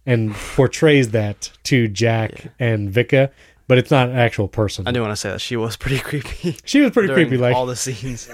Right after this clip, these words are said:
Speaker 1: <laughs> whenever you
Speaker 2: She's
Speaker 1: hear
Speaker 2: like,
Speaker 1: her
Speaker 2: "Are
Speaker 1: speak,
Speaker 2: you
Speaker 1: it's
Speaker 2: still
Speaker 1: like,
Speaker 2: an effective team?" <laughs>
Speaker 1: Yeah, right, and, uh,
Speaker 2: It
Speaker 1: that's
Speaker 2: sounds like a robot, so it's like
Speaker 1: <clears throat> That is the line, "Are you
Speaker 2: Yeah.
Speaker 1: still an effective team?" So,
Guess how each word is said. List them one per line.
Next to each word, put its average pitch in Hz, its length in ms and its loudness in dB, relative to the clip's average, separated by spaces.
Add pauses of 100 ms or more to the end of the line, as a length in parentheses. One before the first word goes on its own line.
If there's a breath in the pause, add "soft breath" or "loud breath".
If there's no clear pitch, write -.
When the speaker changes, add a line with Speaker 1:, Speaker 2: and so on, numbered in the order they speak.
(140)
Speaker 1:
<laughs> - 580 -2
whenever 226 220 0
you 196 120 2
Speaker 2:
She's 185 80 2
Speaker 1:
hear 156 140 4
Speaker 2:
like, 135 80 0
Speaker 1:
her 117 60 -2
Speaker 2:
"Are 127 40 -4
Speaker 1:
speak, 147 140 2
Speaker 2:
you 156 60 -4
Speaker 1:
it's 107 100 -6
Speaker 2:
still 113 180 -6
Speaker 1:
like, 156 140 -8
Speaker 2:
an 120 60 -8
effective 120 600 -8
team?" 135 240 -8 (140)
<laughs> - 140 -20
Speaker 1:
Yeah, 156 320 4
right, 156 300 2
and, 135 120 0
uh, 139 80 0
Speaker 2:
It 143 80 -4
Speaker 1:
that's 165 160 2
Speaker 2:
sounds 151 180 0
like 135 140 -6
a 107 80 -6
robot, 107 500 -6
so 104 220 -10
it's 101 160 -12
like 104 220 -14
Speaker 1:
<clears throat> - 40 -20
That 147 340 2
is 160 100 6
the 135 80 4
line, 120 200 2
"Are 95 100 -4
you 101 80 0
Speaker 2:
Yeah. 104 60 -6
Speaker 1:
still 135 200 -2
an 135 80 -2
effective 131 420 -6
team?" 104 320 -4 (680 loud breath)
So, 127 580 4